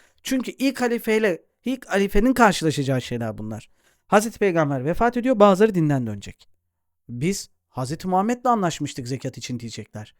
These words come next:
Zekat vermeyecekler. Kur'an-ı Kerim'de ilk halife pe-, ne yapacaktır? Kitap haline getirecektir.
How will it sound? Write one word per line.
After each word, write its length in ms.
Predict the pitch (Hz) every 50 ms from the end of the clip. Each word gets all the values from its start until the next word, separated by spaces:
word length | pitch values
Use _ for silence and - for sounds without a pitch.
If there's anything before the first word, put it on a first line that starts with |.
| _ _ _ _ _
Zekat 380 | - - 139 - 143 160 - -
vermeyecekler. 640 | 202 151 127 120 107 104 98 - - 101 104 - _ _ _ _ _ - _ _ -
Kur'an-ı 300 | - 156 196 240 269 285
Kerim'de 340 | - - 262 277 277 254 254
ilk 120 | 262 -
halife 280 | 254 240 233 226 - 269
pe-, 460 | 240 226 - - 233 180 180 - 170
ne 40 | 170
yapacaktır? 460 | 180 165 143 143 160 156 - 285 294
Kitap 300 | - - - - 233 214
haline 180 | 190 165 143 131
getirecektir. 580 | 117 - - 214 196 202 - _ - 104 -